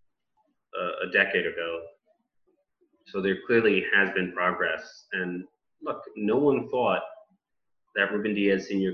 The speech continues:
could be beaten, right? The name Ruben Diaz is the most powerful brand in Bronx politics.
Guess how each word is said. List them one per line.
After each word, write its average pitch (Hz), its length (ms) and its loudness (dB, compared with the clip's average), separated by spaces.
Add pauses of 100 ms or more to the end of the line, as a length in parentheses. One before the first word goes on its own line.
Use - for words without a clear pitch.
could 90 140 -4
be 90 80 -4
beaten, 90 360 -8 (680)
right? 92 120 -4 (140)
The 92 80 -6
name 104 320 2
Ruben 98 260 0
Diaz 92 480 2 (680)
is 98 160 0
the 101 60 -2
most 92 280 0
powerful 98 380 2
brand 92 360 2
in 90 120 -4
Bronx 87 280 -2
politics. 82 680 -8